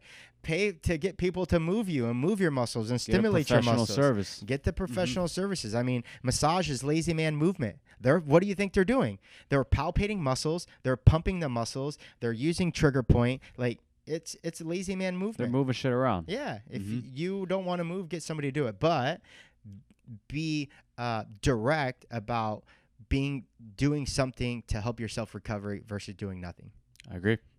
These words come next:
Speaker 1: Cool. Uh, let me see what I got. Uh, what's the best way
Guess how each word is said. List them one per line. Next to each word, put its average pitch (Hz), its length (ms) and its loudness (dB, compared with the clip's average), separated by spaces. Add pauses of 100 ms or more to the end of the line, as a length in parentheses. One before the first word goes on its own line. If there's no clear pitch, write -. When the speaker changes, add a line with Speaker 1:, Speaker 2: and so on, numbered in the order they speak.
(120)
Speaker 1:
Cool. 135 360 -6 (460)
Uh, 135 260 4
let 156 100 0
me 175 80 0
see 165 180 0
what 147 120 4
I 135 80 2
got. 123 320 2 (100)
Uh, 110 840 2 (200)
what's 139 460 2
the 196 160 4
best 139 460 4
way 135 480 6